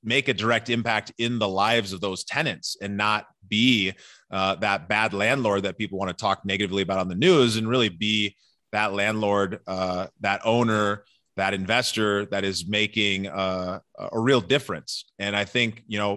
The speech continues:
coming into it with that kind of mindset is really, really smart. Um, what have you found, uh, to be effective for being able to marry those two philosophies? 'Cause one thing that I've found, and I've seen this,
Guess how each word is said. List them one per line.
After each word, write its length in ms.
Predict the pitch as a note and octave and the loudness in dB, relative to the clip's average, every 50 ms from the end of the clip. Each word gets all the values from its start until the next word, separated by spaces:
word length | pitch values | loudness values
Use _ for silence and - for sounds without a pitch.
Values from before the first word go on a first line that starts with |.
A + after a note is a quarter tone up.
| G2+ _ - | -6 _ -10
coming 340 | - - C3+ C#3+ C#3+ B2 | -2 0 2 2 2 2
into 220 | B2 C3 C#3 C#3 C3 | 2 2 4 4 4
it 20 | |
with 120 | B2 A2 F#2 | 4 4 2
that 200 | A#2+ A#2 A#2 - | 0 0 0 -2
kind 120 | B2+ A#2 | -2 -2
of 60 | G2+ | 0
mindset 600 | G2+ G#2 G#2+ A#2 B2+ A#2 - - B2 A#2+ B2 A#2+ - _ _ _ _ _ _ | 0 0 0 0 0 -2 0 0 2 0 0 -2 -6 _ _ _ _ _ _
is 160 | - G2+ F2+ F2+ | -10 -8 -6 -2
really, 220 | A2 A#2+ A#2 A#2 | 0 2 2 4
really 320 | A2+ A2 A2+ A2 G#2+ G#2 G2 | 4 4 4 4 2 2 2
smart. 560 | - - - G#2+ G#2+ G#2+ B2 D3+ E3 - - - - _ _ _ | 0 -4 -4 0 2 4 4 4 2 0 -8 -20 -20 _ _ _
Um, 340 | - A2+ A2+ A#2 A2+ G#2+ G#2 - _ | -2 0 2 2 0 0 -4 -12 _
what 300 | _ A#2+ B2 C3 D3+ F3+ | _ -4 2 4 4 4
have 140 | G3 F3+ C3 | 4 2 0
you 180 | A#2+ C3 D3 C#3+ | 0 0 0 -2
found, 720 | A#2+ - - A#2+ A#2+ B2+ C3 C3+ C3 B2 A#2+ A#2+ A2+ A2 A2 _ | -2 0 0 2 4 6 6 6 4 4 2 0 -4 -6 -8 _
uh, 380 | G2+ G#2 G#2 G#2 G#2 G#2 G#2 G#2 - _ _ _ | -2 0 2 2 4 2 2 0 -2 _ _ _
to 100 | - A2 | -10 0
be 180 | F2 A#2+ B2 | 4 6 6
effective 800 | A#2+ G#2+ - - - A#2+ A#2+ B2 - - A#2 G#2+ G#2 G2+ F#2+ F#2+ - _ _ _ _ _ _ | 6 4 2 -2 -2 -2 -2 -2 -2 -2 0 2 2 0 -2 -6 -14 _ _ _ _ _ _
for 260 | - - B2 A2+ A2 | -6 -2 0 0 2
being 220 | G2 G#2 B2 A#2+ | 2 2 2 2
able 140 | C3 B2+ A#2 | 2 2 2
to 80 | A#2 A2 | 0 0
marry 480 | G#2 G2+ G#2+ A2 A#2 A#2+ B2 B2 A#2+ | 0 0 0 2 2 4 4 4 2
those 320 | G#2 G#2+ G#2 G#2 G2+ - - | 2 2 0 0 -2 -4 -6
two 200 | - A#2+ A#2 G#2+ | -6 -6 -6 -6
philosophies? 800 | A2+ G#2+ G2 G2 G2 G2+ G2+ - - F2+ - F#2+ F2+ F2+ - | -6 -4 -2 0 0 2 0 -2 -6 -6 -8 -8 -6 -6 -6
'Cause 200 | - G#2+ G2+ F#2 | -6 -6 -8 -4
one 200 | G#2 B2 C3 C3 | -2 0 0 0
thing 160 | B2 - B2+ A#2 | 2 2 2 2
that 140 | A2 G#2 G2+ | 2 2 2
I've 260 | G#2+ A2+ C3 C#3+ A#2+ | 4 4 2 2 0
found, 400 | - - A#2 G#2+ G2+ G2+ G2+ G2 | 0 -2 0 2 2 0 0 -2
and 100 | G2 F#2 | -4 -6
I've 140 | F#2+ F#2+ - | -6 -6 -4
seen 340 | - - - C#3 F3+ G3+ F3+ | -6 -4 -2 -2 -2 -2 -2
this, 360 | A#2 F#2+ F#2+ F#2+ - - | -2 -4 -4 -4 -6 -8